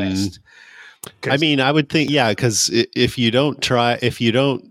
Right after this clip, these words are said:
Speaker 2: uh, focus too much on the comedy, then it feels like, all right, you knew you couldn't do it justice, so you didn't even try.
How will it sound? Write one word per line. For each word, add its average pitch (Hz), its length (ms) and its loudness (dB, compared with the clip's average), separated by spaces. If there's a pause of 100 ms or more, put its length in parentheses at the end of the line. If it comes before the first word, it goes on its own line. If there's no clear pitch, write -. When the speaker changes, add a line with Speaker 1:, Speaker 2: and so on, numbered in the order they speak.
(320)
Speaker 2:
uh, - 140 -12
focus - 440 -2
too 127 140 0
much 110 200 -2
on 110 100 2
the 98 80 0
comedy, 98 380 0
then 95 140 0
it 90 100 -2
feels 98 380 0
like, 90 400 0 (600)
all 101 160 2
right, 92 200 0
you 101 140 0
knew 101 120 -2
you 101 200 0
couldn't 98 360 -2
do 95 120 0
it 95 120 -2
justice, 90 440 -2
so - 140 2
you 87 180 -2
didn't 90 280 -6
even 90 260 -8
try. 85 580 0